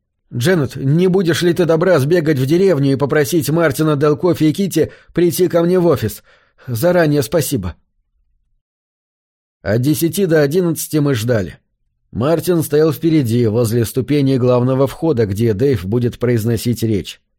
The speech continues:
Сара уже предположила, что это будет проповедь «Затянуть пояса плечом к плечу», за которой последует объявление о демократических выборах нового распорядительного комитета и лидера.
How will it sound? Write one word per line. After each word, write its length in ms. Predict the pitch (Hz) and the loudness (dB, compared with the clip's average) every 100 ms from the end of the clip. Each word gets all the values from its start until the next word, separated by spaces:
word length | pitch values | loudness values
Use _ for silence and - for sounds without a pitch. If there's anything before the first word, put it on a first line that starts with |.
| _ _ _ | _ _ _
Сара 340 | - 160 151 | -6 -2 0
уже 360 | 131 110 139 123 - _ _ _ | 0 0 0 -2 -10 _ _ _
предположила, 800 | - 127 101 123 123 117 170 139 | -4 -4 -2 0 0 0 0 0
что 180 | 110 117 | 0 -2
это 160 | 113 113 | -2 0
будет 300 | 117 117 - | -2 -2 -2
проповедь 520 | 135 160 151 147 - _ _ _ | -2 0 2 0 -2 _ _ _
«Затянуть 760 | 98 113 143 - 135 214 185 - | -4 -2 -2 0 0 0 -2 -2
пояса 600 | 113 107 - 139 160 147 | -2 -2 -2 0 2 2
плечом 560 | 123 117 - 139 143 | 0 -2 -2 0 0
к 100 | 123 | -2
плечу», 560 | - 107 101 147 175 - - _ - | -2 -2 -2 0 0 0 -8 _ -10
за 200 | 95 127 | -4 -2
которой 320 | 127 123 147 | -2 0 0
последует 580 | 117 117 135 139 127 120 | 0 -2 0 2 0 0
объявление 640 | 101 110 120 160 147 131 | -2 0 2 2 2 0
о 260 | 117 120 113 | -2 -2 0
демократических 960 | 131 139 131 135 143 120 113 117 87 | 0 0 0 -2 -2 -4 -4 -4 -2
выборах 440 | 113 156 156 139 120 | -2 2 2 0 0
нового 380 | 143 160 139 | 0 2 2
распорядительного 840 | 139 127 135 127 143 143 127 117 110 | 0 0 -2 0 -2 -2 -2 0 -2
комитета 580 | - 107 104 135 135 127 | -2 -4 -2 -4 -2 -4
и 260 | - 123 | -2 -2
лидера. 540 | 120 117 85 - - | 0 0 -2 -10 -14